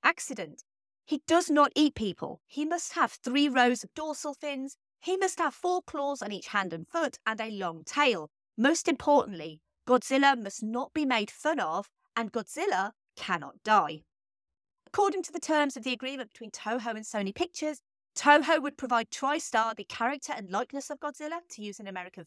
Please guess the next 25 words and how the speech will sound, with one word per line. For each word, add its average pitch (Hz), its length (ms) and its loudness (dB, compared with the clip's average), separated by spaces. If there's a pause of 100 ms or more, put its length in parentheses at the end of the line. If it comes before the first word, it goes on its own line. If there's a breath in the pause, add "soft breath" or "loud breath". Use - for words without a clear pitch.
film 285 240 2 (360)
that 262 120 2
TriStar 254 500 4
would 214 140 -6
develop, 226 340 2 (100)
promote, 180 400 -8
and 156 220 -14
distribute, 226 640 -8 (300)
with 254 140 2
the 302 100 2
exception - 480 0
of 247 80 -4
Japan, 277 520 4
where 220 120 -4
Toho 240 500 0
would 254 140 -12
control 220 320 -10
the - 80 -18
film 185 400 -4
and 190 100 -14
be 196 120 -8
in 202 80 -10
charge 170 420 -10
of 160 100 -20
distribution. 175 880 -12